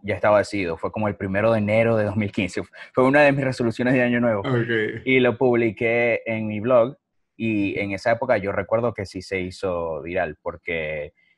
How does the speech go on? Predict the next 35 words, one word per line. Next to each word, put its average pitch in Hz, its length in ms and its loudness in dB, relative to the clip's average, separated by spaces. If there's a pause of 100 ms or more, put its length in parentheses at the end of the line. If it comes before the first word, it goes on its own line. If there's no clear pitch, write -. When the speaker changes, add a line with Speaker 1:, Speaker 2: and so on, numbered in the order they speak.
(160)
Speaker 1:
yo 95 120 -8
ese 104 240 -6
día 113 340 0
ya 90 140 -8
estaba 87 260 -2
decidido, 117 640 -4
tenía 92 520 -4
el 90 180 -4
draft 90 500 -2
hecho, 104 280 -6
o 90 40 -10
sea, 87 140 -6
ya 87 140 -4
lo 95 180 -2
había 95 260 -6
escrito 95 360 -12
todo 110 360 -4 (400)
y 101 100 -10
estaba 98 280 0 (120)
ya 98 300 -2
listo 101 300 -6
pa-, 98 200 -2 (140)
pa 95 140 2
darle 92 200 0
a 90 40 -6
publicar. 95 540 -4 (380)
Y, 92 640 -6
y 95 160 -8
esa, 95 580 -2 (200)
creo 98 200 -16
que 90 60 -16
fue 101 100 -12
en 98 80 -6
la 101 60 -6
noche, - 180 -12